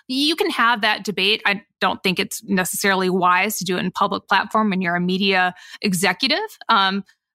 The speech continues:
but to say that someone hates humanity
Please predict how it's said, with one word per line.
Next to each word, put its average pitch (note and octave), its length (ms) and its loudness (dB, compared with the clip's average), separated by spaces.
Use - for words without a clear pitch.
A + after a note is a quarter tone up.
but B3 100 -2
to C4+ 100 -4
say F4 200 0
that E4+ 180 -2
someone B3+ 240 2
hates - 560 -2
humanity G3 880 0